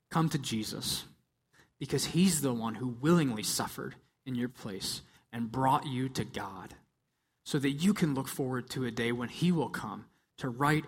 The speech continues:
every wrong, to judge everyone who's ever abused you or accused you of wrongdoing simply for doing the right thing.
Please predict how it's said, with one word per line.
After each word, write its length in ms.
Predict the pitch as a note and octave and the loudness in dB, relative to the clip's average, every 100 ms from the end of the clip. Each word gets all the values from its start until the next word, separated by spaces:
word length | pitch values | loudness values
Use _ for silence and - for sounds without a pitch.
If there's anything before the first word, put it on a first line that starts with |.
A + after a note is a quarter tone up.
| - | -4
every 300 | C3+ B2+ C3 | -4 0 -2
wrong, 480 | A2+ G#2 G2 F#2 F#2+ _ _ - | -2 -6 -8 -12 -18 _ _ -8
to 100 | B2+ | -4
judge 380 | A#2+ C#3+ C#3+ - | 0 2 0 -4
everyone 400 | C#3+ D#3 D3+ C3 | -2 0 0 0
who's 180 | A#2 A#2+ | -4 -6
ever 380 | A2+ A2 A2 G2 _ _ - | -6 -4 -6 -8 _ _ -20
abused 540 | A#2 B2+ D#3+ E3+ D3+ | -10 0 2 2 0
you 260 | E3 D#3+ D#3 - _ _ - | 0 0 -2 -8 _ _ -10
or 80 | A2+ | -10
accused 340 | - D3+ C#3+ | -6 -4 -2
you 140 | D3 | 0
of 100 | C3+ | 0
wrongdoing 600 | A#2+ A#2+ A#2 A2+ A2+ A2 C3 | 2 0 0 -4 -6 -6 -8
simply 380 | - C3+ C3+ A#2+ | -4 -2 -2 -4
for 140 | A#2+ | -6
doing 280 | A2+ G#2+ G#2+ | -8 -8 -8
the 80 | G2+ | -8
right 220 | G2+ G2 | -8 -8
thing. 320 | - G2+ G2+ | -12 -14 -14